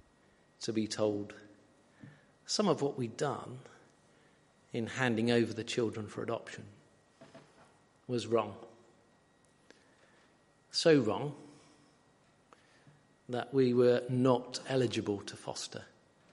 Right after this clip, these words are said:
at the current time, and things would have to be investigated. And at that point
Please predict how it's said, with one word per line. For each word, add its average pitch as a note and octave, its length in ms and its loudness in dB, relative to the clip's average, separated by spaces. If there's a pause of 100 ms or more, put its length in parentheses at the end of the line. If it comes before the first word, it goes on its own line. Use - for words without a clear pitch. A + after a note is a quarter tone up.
(260)
at - 160 -12
the - 80 -16
current G#2 400 -6
time, - 320 -10 (480)
and G2+ 260 -10
things G#2+ 380 -6
would G2+ 120 -6
have - 240 -8
to - 80 -8
be A2 120 -4
investigated. - 920 -8 (4000)
And D#3 160 4
at E3+ 120 2
that G#3+ 320 0
point - 380 -6